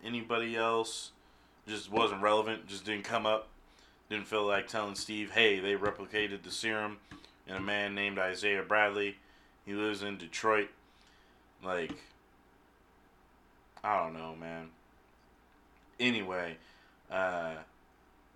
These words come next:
Isaiah mentioned, uh, Buck's people, which means Hydra. Uh, in the moment, you're thinking maybe white people. No, no, no, no, about Hy-, Hydra. Um, they weren't done with him.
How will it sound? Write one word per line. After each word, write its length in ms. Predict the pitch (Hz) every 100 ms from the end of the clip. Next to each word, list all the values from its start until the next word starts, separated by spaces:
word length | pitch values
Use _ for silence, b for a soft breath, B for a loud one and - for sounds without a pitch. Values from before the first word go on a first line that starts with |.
| _ _ _ _ _
Isaiah 460 | 101 107 107 117 113
mentioned, 640 | 113 110 113 107 101 95 - _
uh, 320 | 101 98 90 85 -
Buck's 340 | 107 104 -
people, 640 | - 113 107 107 104 101 -
which 460 | 92 92 - - -
means 400 | 101 98 90 87
Hydra. 680 | 92 92 92 87 92 90 90 - _ -
Uh, 300 | 95 87 80 -
in 140 | 123
the 80 | 107
moment, 420 | 101 110 104 87
you're 100 | 98
thinking 380 | 98 104 95 90
maybe 240 | 92 85
white 400 | 78 85 90 87
people. 460 | - 90 90 90 85 - -
No, 260 | 92 101 101
no, 140 | 101
no, 180 | 101 98
no, 120 | 95
about 260 | 90 82 78
Hy-, 180 | 78 73 - - - _ -
Hydra. 440 | 101 85 - 71 - _ b b b b b 92
Um, 600 | 95 95 95 92 92 90 - _ - - - - - - - - - _ _ - b b b b b -
they 120 | 117
weren't 400 | 120 123 107 90
done 340 | 113 123 127 127
with 160 | 123
him. 420 | 120 120 120 113